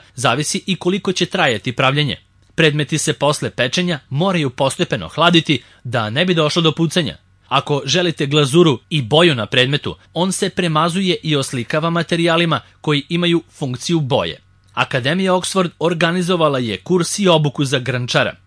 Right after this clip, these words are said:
Kroz ovaj vid obuke dobit ćete sva potrebna znanja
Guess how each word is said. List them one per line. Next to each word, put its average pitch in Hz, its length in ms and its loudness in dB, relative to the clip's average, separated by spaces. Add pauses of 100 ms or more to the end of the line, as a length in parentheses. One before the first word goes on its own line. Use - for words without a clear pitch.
(180)
Kroz 135 380 0
ovaj 156 260 2
vid 131 180 0
obuke 127 380 0 (200)
dobit 127 320 0
ćete 185 320 -2
sva 196 260 0
potrebna 156 560 -2
znanja 151 380 0